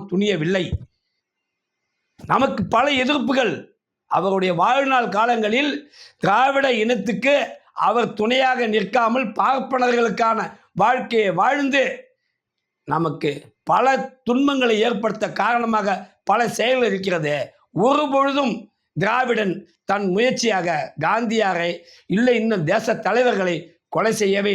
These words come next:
இல்லை. ஆனால் பார்ப்பான் தனக்கு பயன்பட மாட்டான் என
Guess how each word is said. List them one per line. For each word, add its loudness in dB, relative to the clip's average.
இல்லை. -4
ஆனால் 0
பார்ப்பான் -2
தனக்கு -2
பயன்பட 0
மாட்டான் 0
என -2